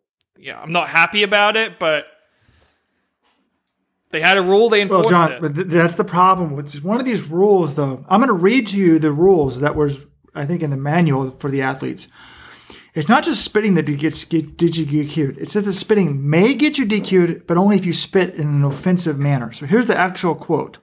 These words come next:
Speaker 2: "While racing, please avoid spitting or discharging mucus from your no-, nose in view of others or close to competitors. Anyone deemed to be spitting in an offensive manner could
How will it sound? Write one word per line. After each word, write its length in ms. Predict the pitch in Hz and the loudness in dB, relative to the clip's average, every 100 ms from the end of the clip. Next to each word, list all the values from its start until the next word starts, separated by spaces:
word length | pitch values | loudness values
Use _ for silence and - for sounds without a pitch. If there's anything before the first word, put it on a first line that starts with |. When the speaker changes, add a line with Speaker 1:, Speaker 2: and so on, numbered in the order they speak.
| - | -2
Speaker 2:
"While 220 | 170 165 | 2 2
racing, 560 | 160 233 254 131 127 - - _ | 4 2 0 -6 -8 -16 -20 _
please 280 | - 262 302 | -6 0 2
avoid 340 | 262 226 220 175 | 2 2 2 2
spitting 680 | - - 208 214 302 403 - _ | -4 -2 0 0 0 -4 -18 _
or 200 | - 175 | -4 0
discharging 800 | 151 160 240 240 220 214 175 170 | 0 0 -2 -2 0 0 2 -2
mucus 480 | 160 202 262 143 - | 0 0 0 -4 -6
from 400 | - - 175 190 | -10 -2 2 2
your 100 | 254 | 2
no-, 360 | 285 208 147 151 | 2 0 0 -4
nose 500 | 170 175 165 147 143 - - _ - | 0 2 2 0 -4 -14 -20 _ -6
in 260 | 185 190 160 | 0 2 2
view 300 | 180 240 247 | 2 2 2
of 100 | 196 - | 0 -2
others 420 | 202 196 196 196 | 0 4 2 0
or 160 | - 170 | -4 -6
close 340 | - 185 180 | -2 -2 -2
to 100 | 180 | -4
competitors. 720 | 180 143 180 135 107 104 - - _ _ _ _ - _ _ _ _ _ _ _ _ _ _ _ _ _ _ _ - | -10 -4 -4 -4 -8 -14 -20 -20 _ _ _ _ -20 _ _ _ _ _ _ _ _ _ _ _ _ _ _ _ -2
Anyone 300 | 220 247 196 | 2 4 4
deemed 220 | 202 208 | 4 4
to 40 | |
be 100 | 185 | 2
spitting 420 | 170 - 202 196 | 0 0 2 2
in 100 | 190 | 0
an 80 | 160 | -2
offensive 540 | 143 - 208 202 208 175 | -4 -4 -2 0 -2 -2
manner 460 | 170 160 147 147 _ | -2 -2 -4 -10 _
could 520 | - - 302 143 131 | -8 0 2 0 -4